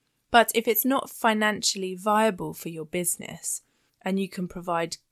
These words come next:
good justification as to why you don't consider it to be a reasonable adjustment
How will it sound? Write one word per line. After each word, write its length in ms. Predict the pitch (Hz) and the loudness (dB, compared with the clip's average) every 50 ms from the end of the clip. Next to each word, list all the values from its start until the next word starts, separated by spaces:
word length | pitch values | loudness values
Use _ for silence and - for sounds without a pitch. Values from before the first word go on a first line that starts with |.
| _ _ _ _ _ | _ _ _ _ _
good 240 | - 202 185 175 - - - | 0 0 0 0 -2 -4 -2
justification 1120 | - 185 - - - 180 - 185 175 - - 226 226 220 - - - 156 139 135 139 - | -2 -2 -2 -4 -8 -8 -10 -10 -10 -6 -2 0 0 0 0 -2 -4 -4 -6 -8 -10 -12
as 160 | - 165 - - | -12 -10 -10 -8
to 120 | - - | -8 -8
why 280 | 165 156 170 165 160 156 | -8 -6 -6 -6 -6 -6
you 140 | 156 151 160 | -8 -10 -10
don't 240 | 160 156 143 - - | -10 -10 -10 -12 -12
consider 320 | 170 165 - 165 165 165 | -10 -10 -8 -8 -10 -12
it 100 | - - | -12 -12
to 120 | - - - | -12 -12 -10
be 140 | - 160 160 | -10 -10 -8
a 40 | |
reasonable 480 | 156 165 175 175 170 - 175 151 156 151 | -6 -4 0 2 2 2 0 -2 -8 -10
adjustment 760 | 147 151 - 175 175 - - - - - - 233 226 - - | -10 -8 -6 -6 -4 -4 -6 -6 -8 -10 -12 -12 -10 -10 -10